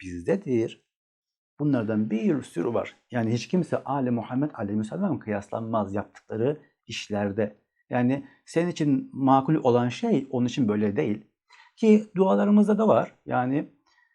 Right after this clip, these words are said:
"Nade Aliye muzhirel acayip." Ali'yi çağır, nida et ki acayiplikleri ortaya çıkarandır. Yaşantı olarak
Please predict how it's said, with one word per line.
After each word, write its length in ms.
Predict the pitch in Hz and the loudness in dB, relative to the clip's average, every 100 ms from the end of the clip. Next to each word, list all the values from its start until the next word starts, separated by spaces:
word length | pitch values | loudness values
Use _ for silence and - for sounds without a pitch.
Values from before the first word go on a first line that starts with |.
| _ | _
"Nade 360 | 151 170 170 147 | 0 2 4 2
Aliye 380 | - 165 202 202 | 2 2 4 4
muzhirel 680 | 127 113 107 117 202 185 - | 4 2 2 0 2 4 4
acayip." 720 | 104 95 107 107 110 107 107 _ _ | -2 0 2 2 2 -2 -2 _ _
Ali'yi 380 | 113 107 117 117 | -2 0 0 -2
çağır, 460 | - 104 101 95 - | -4 -2 0 -2 -2
nida 260 | 104 107 107 | 2 2 2
et 180 | 156 - | -2 0
ki 320 | 208 214 214 _ _ | 4 4 2 _ _
acayiplikleri 800 | 120 107 120 131 123 123 127 143 | -2 0 0 -2 -4 -8 -6 -6
ortaya 580 | 180 107 104 104 120 117 | -2 -2 -2 -2 -2 -2
çıkarandır. 840 | - - 98 110 123 123 104 95 - _ _ | -6 -8 -4 0 0 0 0 -2 -8 _ _
Yaşantı 420 | 117 143 131 123 | -4 0 0 2
olarak 380 | 156 127 113 107 | 0 2 0 -4